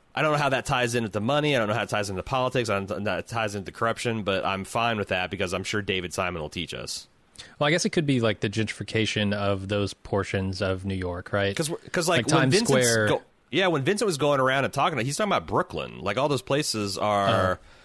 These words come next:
Speaker 1: which we know now, you know, Brooklyn is, is not the Brooklyn, uh, like, it, it's not the Brooklyn thirty years ago for sure. Like, Brooklyn's now,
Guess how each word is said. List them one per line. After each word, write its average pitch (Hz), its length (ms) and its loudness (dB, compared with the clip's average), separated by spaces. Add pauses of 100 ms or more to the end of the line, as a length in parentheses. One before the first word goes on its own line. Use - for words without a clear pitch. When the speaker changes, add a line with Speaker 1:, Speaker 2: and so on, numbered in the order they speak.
(220)
Speaker 1:
which 120 180 0
we 131 160 2
know 123 200 2
now, 117 100 2
you 120 80 2
know, 117 100 2
Brooklyn 117 480 0
is, 98 440 -2
is 101 340 0
not 120 360 0
the 120 60 -2
Brooklyn, 107 720 0
uh, 98 400 0
like, 98 220 -2
it, 104 180 -2
it's 101 180 -4
not 120 200 -2
the 98 60 -12
Brooklyn 110 340 0
thirty 127 240 0
years 123 240 0
ago 92 200 0
for 82 120 -8
sure. 98 360 0
Like, 85 140 -4
Brooklyn's 104 380 -4
now, 98 580 0